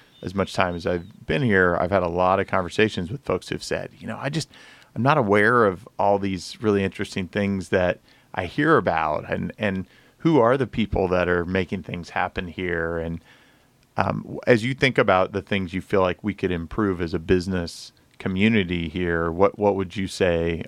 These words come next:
are the things you feel like we should be focusing on as a,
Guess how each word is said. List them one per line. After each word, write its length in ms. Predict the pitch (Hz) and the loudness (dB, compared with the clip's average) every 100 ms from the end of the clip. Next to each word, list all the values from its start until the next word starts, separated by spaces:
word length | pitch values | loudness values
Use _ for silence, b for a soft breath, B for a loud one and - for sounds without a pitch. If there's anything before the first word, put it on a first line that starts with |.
| - | -4
are 120 | 90 | -2
the 100 | 92 | -2
things 240 | - 90 | -6 -6
you 100 | 85 | -6
feel 160 | 85 90 | -4 -2
like 220 | 90 - | -4 -8
we 80 | 95 | -12
should 200 | - - | -8 -8
be 100 | - | -8
focusing 500 | - 87 - - 92 | -6 -6 -6 -12 -8
on 180 | 87 87 | -6 -8
as 120 | 85 | -10
a, 120 | 135 | -12